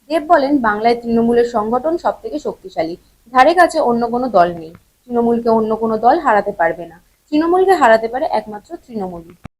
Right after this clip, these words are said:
বাজারে কেনাকাটা করতে আম আদমিদের মাঝেই দেখা গেল দেবের প্রতিপক্ষ হিরণকে।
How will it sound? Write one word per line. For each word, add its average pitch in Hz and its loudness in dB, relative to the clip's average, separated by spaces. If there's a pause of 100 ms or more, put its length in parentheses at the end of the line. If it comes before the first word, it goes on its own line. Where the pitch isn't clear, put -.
বাজারে 285 8
কেনাকাটা 269 2
করতে 247 2
আম 220 6
আদমিদের 226 2
মাঝেই 233 0
দেখা 220 2
গেল 247 0
দেবের 226 4
প্রতিপক্ষ 214 -6
হিরণকে। 190 -2